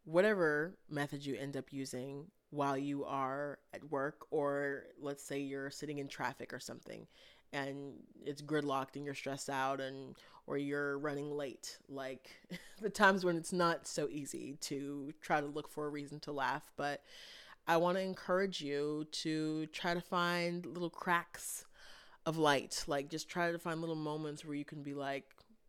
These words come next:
you know, "Is this a moment where I can, where I can, like, lighten the F up and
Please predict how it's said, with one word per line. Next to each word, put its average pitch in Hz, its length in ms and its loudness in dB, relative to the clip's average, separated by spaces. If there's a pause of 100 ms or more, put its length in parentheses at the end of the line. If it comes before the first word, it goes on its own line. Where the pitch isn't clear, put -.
(220)
you 165 100 -4
know, 143 240 -6 (120)
"Is 160 120 -4
this 196 140 0
a 262 40 0
moment 185 320 0
where 143 120 -2
I 143 140 0
can, 147 280 -8
where 147 220 -4
I 147 120 2
can, 147 240 -6
like, 139 300 -6 (720)
lighten 151 420 4
the 151 140 0
F 147 180 0
up 147 260 0 (120)
and 147 500 2